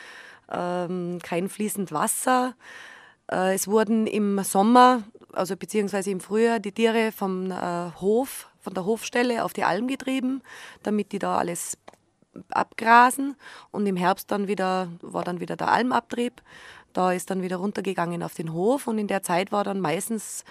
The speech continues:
der Bauer des Hofes dann auf der Alm und hat die einfach bewirtschaftet, äh, mit ganz einfachen Mitteln.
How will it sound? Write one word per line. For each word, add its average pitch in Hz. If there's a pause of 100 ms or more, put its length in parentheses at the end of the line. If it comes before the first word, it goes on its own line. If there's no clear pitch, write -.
(220)
der 175 (160)
Bauer 247 (840)
des -
Hofes 247 (100)
dann 202
auf 165
der 185
Alm 202
und 196
hat 190
die 208
einfach 185
bewirtschaftet, 190
äh, 170 (420)
mit 190
ganz 196
einfachen 190
Mitteln. 165